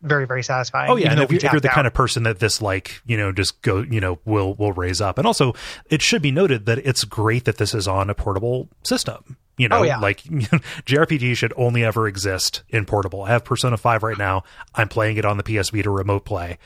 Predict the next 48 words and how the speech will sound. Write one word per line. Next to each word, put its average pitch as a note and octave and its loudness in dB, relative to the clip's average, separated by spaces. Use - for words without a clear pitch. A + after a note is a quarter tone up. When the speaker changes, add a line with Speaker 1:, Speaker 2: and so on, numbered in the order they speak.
Speaker 2:
That A2+ 4
is G#2 0
the A2 0
only G2 0
way F#2 0
that F2+ -4
should G2 -6
exist. - -8
Speaker 1:
I D3+ 2
don't D#3 2
know C#3 0
why B2+ -2
anyone C3 -2
would B2 -2
ever B2 -2
sit C3 -2
on A#2 -2
a A#2 -2
couch B2 -2
and A#2+ -4
play B2+ -4
a A#2+ -4
J B2+ -4
R A#2+ -2
P - -4
G, C#3+ -2
Speaker 2:
<laughs> F3 -2
Speaker 1:
um, D#3 0
like, D3+ 0
ever D3+ 2
in C#3 -2
a - -2
million B2+ -2
years. B2 -8
Speaker 2:
Yeah. B2 0
Speaker 1:
The, F#3+ 2
um, F3 0
so, G#3+ 0
like, F3+ 0
the, E3+ 0
uh, D3 0
they're, C#3+ 0
they're C3 -2
bedtime B2 -2
and B2 -4
airplane C#3+ -2
games. D#3 -8
Speaker 2:
Yeah. C3 -6